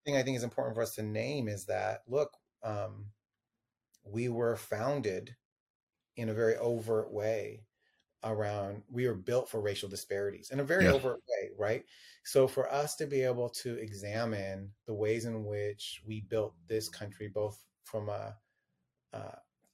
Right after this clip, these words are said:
Speaker 1: policy and a legal standpoint, built on racial inclusion, right? And a cultural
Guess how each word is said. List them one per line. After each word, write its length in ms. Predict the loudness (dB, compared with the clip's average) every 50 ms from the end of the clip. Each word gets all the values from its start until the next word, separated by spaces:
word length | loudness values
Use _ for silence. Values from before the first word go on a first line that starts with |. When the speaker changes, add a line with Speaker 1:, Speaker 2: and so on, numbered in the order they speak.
| -20 -20 -20 _ -12
Speaker 1:
policy 800 | -4 4 8 10 10 10 10 8 4 -2 -4 -2 -4 -4 -4 -4
and 120 | -4 -2 -2
a 80 | -2
legal 400 | -2 -2 -2 -2 0 0 0 0
standpoint, 680 | 0 -2 -4 -2 -2 -2 -4 -6 -8 -10 -10 -10 -12 -18 _ _ _ -20 -16 -4 4
built 300 | 8 8 8 8 6 2
on 160 | -2 -2 2
racial 320 | 2 2 0 0 -2 -4 -6
inclusion, 640 | -6 -8 -6 -4 -4 -4 -6 -10 -10 -12 -12 -16 -16 -8
right? 180 | -2 -2 -2 0
And 100 | 0 -4
a 60 | -4 -4
cultural 760 | 0 2 4 4 4 4 4 6 8 8 6 6 4 0